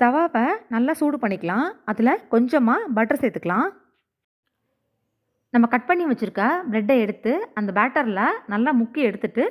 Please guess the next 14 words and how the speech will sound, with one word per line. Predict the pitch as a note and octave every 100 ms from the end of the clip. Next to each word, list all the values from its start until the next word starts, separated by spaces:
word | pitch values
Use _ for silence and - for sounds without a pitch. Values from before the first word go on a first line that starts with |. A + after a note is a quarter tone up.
| - - _
தோசைக்கல்ல | B3+ C#4+ C#4 A#3+ F3+
வச்சுக்கலாம். | G3+ - E3+ C#4 F#4+ _ _ _ _ _ _ _ _ _ _ _ _ _ _ _ _ -
ரெண்டு | B3+ D#4 F#4+
பக்கமும் | D#4 A3 A3+ F4+ G4+
நல்லா | A3+ C4+ -
திருப்பி | C#4+ B3+
திருப்பி | C4+ C#4+ B3
போட்டு | G3 - C4 A#4 -
கிறிஸ்பியா | D4 D4 - E4 C#4
வர | A3 G3
வரைக்கும் | F#3 - B3+ A4 -
வேக | A#3 C#4
வச்சு | A#3+ C4
எடுத்துக்கலாம். | F#3+ D#3 E3+ E3+